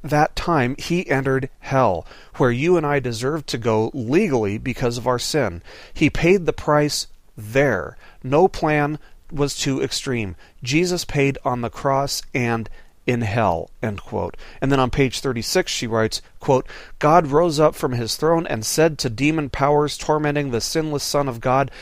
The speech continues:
'Let him go.' Then the resurrection power of Almighty God went through hell and filled Jesus. He was resurrected from the dead,"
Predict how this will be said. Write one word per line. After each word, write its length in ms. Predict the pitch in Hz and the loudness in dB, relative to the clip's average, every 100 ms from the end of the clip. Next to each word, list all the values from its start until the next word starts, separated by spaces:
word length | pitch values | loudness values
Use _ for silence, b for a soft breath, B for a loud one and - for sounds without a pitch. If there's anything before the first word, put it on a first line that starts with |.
| B B | B B
'Let 380 | - 131 151 - | 0 6 6 4
him 440 | - 143 143 143 123 | 0 2 2 0 -2
go.' 520 | 131 139 123 98 90 b b b | 2 4 4 2 -4 b b b
Then 200 | 147 165 | 2 2
the 80 | 131 | 2
resurrection 640 | 120 160 147 147 143 147 | 2 2 2 0 -2 -6
power 380 | - 139 139 139 | -2 2 2 2
of 140 | 113 | 0
Almighty 460 | - 135 147 143 143 | 4 4 6 4 2
God 320 | 123 127 127 | 2 2 2
went 300 | 113 123 196 | 2 0 0
through 300 | - 202 196 | 0 -2 2
hell 420 | 147 170 147 73 B B | 6 6 6 2 B B
and 160 | - 131 | -4 -4
filled 360 | - 180 185 123 | 2 4 4 2
Jesus. 580 | 139 165 127 90 - B B B | 0 2 0 -4 -6 B B B
He 140 | 175 | 4
was 280 | 156 135 113 | 6 2 0
resurrected 680 | 117 165 160 139 143 - 131 | 4 4 4 2 2 0 -2
from 280 | - 127 123 | 0 -2 0
the 80 | 113 | 0
dead," 360 | 123 110 95 | 2 2 0